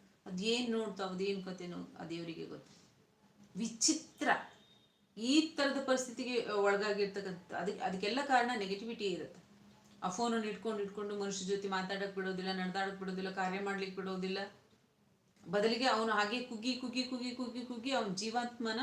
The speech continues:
ಒಂದು ಸ್ಥಿತಿ ಇಷ್ಟಕ್ಕೆ ತಂದು ಕೊನೆಗೆ ನುಂಗ್ತಾ ಆ ಮನುಷ್ಯನನ್ನ ಸಾಯಿಸಿ. ಈ ತರದ ಪರಿಸ್ಥಿತಿಗಳೆಲ್ಲ ನಿರ್ಮಾಣ ಆಗ್ತವೆ. ಫೋನು ತುಂಬಾ ಒಂದು ರೀತಿಯಾಗಿ ಹೈಟೆಕ್ ಎನಿಮಿ ಇದ್ದ ಹಾಗೆ,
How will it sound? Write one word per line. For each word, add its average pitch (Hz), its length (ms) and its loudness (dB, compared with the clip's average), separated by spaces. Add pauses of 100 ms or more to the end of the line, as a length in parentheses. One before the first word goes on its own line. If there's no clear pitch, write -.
(120)
ಒಂದು 208 180 -4
ಸ್ಥಿತಿ 226 300 -8
ಇಷ್ಟಕ್ಕೆ 233 680 -8
ತಂದು 226 260 -6
ಕೊನೆಗೆ 226 360 -4
ನುಂಗ್ತಾ 196 840 -8
ಆ 185 120 -2
ಮನುಷ್ಯನನ್ನ 160 640 -4
ಸಾಯಿಸಿ. - 380 -12 (880)
ಈ 196 80 4
ತರದ 220 260 2
ಪರಿಸ್ಥಿತಿಗಳೆಲ್ಲ 226 680 -2
ನಿರ್ಮಾಣ 208 420 -2
ಆಗ್ತವೆ. 208 460 -2
ಫೋನು 214 640 -2
ತುಂಬಾ 202 720 2 (400)
ಒಂದು 185 220 0
ರೀತಿಯಾಗಿ 185 420 0
ಹೈಟೆಕ್ 202 720 0
ಎನಿಮಿ 214 320 2
ಇದ್ದ 196 360 -2
ಹಾಗೆ, 196 420 0